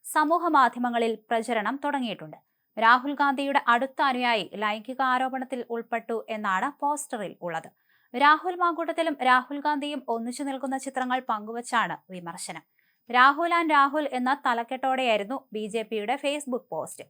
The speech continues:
രാഹുൽ ഗാന്ധിയെ ചാരിയാണ് ബി ജെ പിയുടെ പോസ്റ്റ്. മറ്റൊരു കോൺഗ്രസ് നേതാവിനെതിരെ കൂടി ലൈംഗിക ആരോപണം ഉയർന്നിരിക്കുന്നു എന്ന് ബി ജെ പിയുടെ ഒഫീഷ്യൽ എക്സ് പേജിൽ കുറിച്ചു. രാഹുൽ വിഷയം ഉയർത്തി ദേശീയ തലത്തിൽ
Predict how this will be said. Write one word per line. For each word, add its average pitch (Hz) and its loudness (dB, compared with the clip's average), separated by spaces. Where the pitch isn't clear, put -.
രാഹുൽ 226 2
ഗാന്ധിയെ 262 0
ചാരിയാണ് 254 0
ബി 208 -6
ജെ 220 -4
പിയുടെ 240 -4
പോസ്റ്റ്. 175 -6
മറ്റൊരു 339 4
കോൺഗ്രസ് 311 6
നേതാവിനെതിരെ 277 2
കൂടി 262 0
ലൈംഗിക 240 0
ആരോപണം 226 2
ഉയർന്നിരിക്കുന്നു 262 -2
എന്ന് 214 -4
ബി 220 -8
ജെ 247 -4
പിയുടെ 254 -2
ഒഫീഷ്യൽ 277 -2
എക്സ് 262 -4
പേജിൽ 214 -6
കുറിച്ചു. 196 -8
രാഹുൽ 269 4
വിഷയം 294 -2
ഉയർത്തി 277 0
ദേശീയ 247 -2
തലത്തിൽ 294 -2